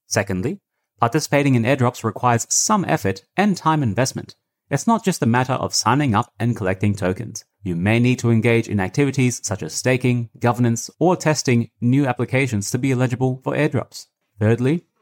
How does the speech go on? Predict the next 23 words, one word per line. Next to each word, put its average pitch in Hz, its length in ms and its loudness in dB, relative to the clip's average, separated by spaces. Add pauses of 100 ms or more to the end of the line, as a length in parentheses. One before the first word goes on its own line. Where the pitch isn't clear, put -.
(160)
there 104 160 4
are 98 100 4
many 107 340 2
ways 120 320 2
to 135 80 0
find 107 360 2
out 98 180 0
about 98 240 -2
airdrops, 90 500 -4
including 160 440 2
social 165 320 0
media, 165 420 0 (160)
forums, 151 500 2
websites 131 520 0
that 143 100 -4
specialize 139 540 0
in 90 180 -2
listing 120 320 0
airdrops. 98 460 -4 (160)
However, 156 380 2 (200)
not 151 260 2
all 160 240 2
airdrops 120 440 0